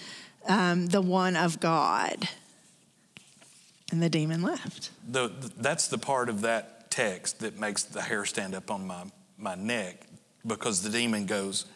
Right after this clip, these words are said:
Speaker 2: "I know who you are.
Speaker 1: Yeah.
Speaker 2: You're the Holy One of God." Even the demon knew.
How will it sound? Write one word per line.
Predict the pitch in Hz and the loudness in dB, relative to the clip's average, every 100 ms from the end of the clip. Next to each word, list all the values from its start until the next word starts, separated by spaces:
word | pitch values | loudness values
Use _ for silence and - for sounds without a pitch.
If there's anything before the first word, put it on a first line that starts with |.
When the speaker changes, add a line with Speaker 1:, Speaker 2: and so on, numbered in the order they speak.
| - - - - - | -20 -20 -20 -20 -6
Speaker 2:
"I | 165 | -2
know | 190 98 | 0 -2
who | 87 104 | -2 -2
you | 101 110 107 | -2 -2 -2
are. | 139 80 - - _ _ _ - | -6 -10 -14 -20 _ _ _ -4
Speaker 1:
Yeah. | 370 - 539 - - - | -2 0 -2 -2 -12 -12
Speaker 2:
You're | 127 120 156 | -2 2 2
the | 117 | 0
Holy | - 135 135 101 | 0 0 0 0
One | 107 104 | -2 -4
of | 95 95 | -4 -4
God." | 113 120 87 92 - - _ _ _ _ _ _ _ _ _ - - | -2 -4 -8 -12 -16 -20 _ _ _ _ _ _ _ _ _ -16 -2
Even | 240 285 220 | 2 4 4
the | 151 | 4
demon | 127 117 117 208 269 151 117 | 2 0 2 4 4 4 4
knew. | 117 101 | 2 2